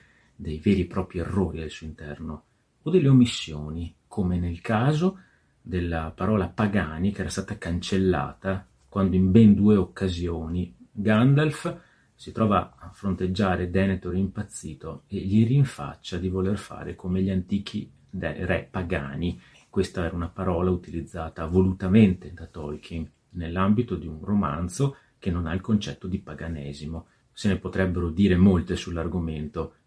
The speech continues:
eppure leggendo la vecchia traduzione, eh, questo problema non si poneva affatto. Per poi arrivare all'altro grande errore, alla fine, l'Aliata traduceva le parole di Frodo, "La contea è stata salvata, ma non per merito mio".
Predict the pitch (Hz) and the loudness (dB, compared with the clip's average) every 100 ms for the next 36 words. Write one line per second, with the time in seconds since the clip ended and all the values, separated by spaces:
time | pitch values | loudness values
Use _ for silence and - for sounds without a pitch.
0 | - 98 110 123 104 92 90 90 90 90 | -20 -4 6 6 6 4 0 2 0 -2
1 | 92 85 101 110 - 90 80 90 104 - | -6 -4 -4 -4 -4 -4 -2 -2 -2 -4
2 | _ _ _ - 98 92 98 113 104 85 | _ _ _ -12 -10 -6 -4 0 0 0
3 | 85 98 98 87 - - 92 80 82 90 | 0 4 6 4 -4 -4 -4 -2 -4 -6
4 | - - - _ 80 - _ _ _ _ | -8 -12 -12 _ -12 -12 _ _ _ _
5 | - 92 120 117 90 98 87 90 92 80 | -12 -2 2 4 4 2 2 -2 -4 -4
6 | 82 85 98 85 82 85 92 98 - 80 | -4 -2 -2 -2 -2 0 0 -2 -6 -6
7 | 80 120 143 _ - 87 95 117 113 90 | -2 -2 -2 _ -8 -4 0 0 0 -4
8 | 90 101 101 98 110 110 - 92 98 85 | -4 -4 -4 -2 0 -2 -2 -2 -2 -2
9 | 95 - 90 82 90 - 95 - 95 98 | -6 -6 -6 -6 -6 -8 -10 -6 -4 -2
10 | 110 85 82 - 98 92 - 107 85 71 | -2 -2 -4 -8 -10 -10 -6 -6 -4 -10
11 | - 104 - _ _ _ - 92 87 101 | -10 -12 -14 _ _ _ -4 -2 0 -2
12 | 87 73 73 - 80 76 73 71 | -4 -8 -12 -10 -8 -8 -10 -12